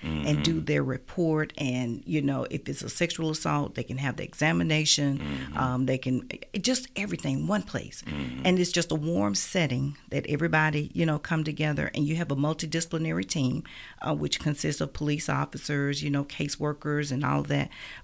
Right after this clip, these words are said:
Speaker 1: But, and they have that in Birmingham. But there's this invisible gulf that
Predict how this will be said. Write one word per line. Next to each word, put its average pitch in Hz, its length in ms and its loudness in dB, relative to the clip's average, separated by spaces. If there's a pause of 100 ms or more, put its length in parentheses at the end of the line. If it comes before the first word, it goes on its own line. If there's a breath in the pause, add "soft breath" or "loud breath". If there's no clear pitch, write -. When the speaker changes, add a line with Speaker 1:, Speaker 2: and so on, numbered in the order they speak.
Speaker 1:
But, - 280 4 (180)
and 175 120 6
they 180 100 4
have 233 400 0
that 214 260 2
in 170 160 0
Birmingham. 147 760 -2 (380 loud breath)
But 170 160 2
there's 269 220 2
this 220 220 0
invisible 175 680 0
gulf 131 540 -4 (300 loud breath)
that - 160 -2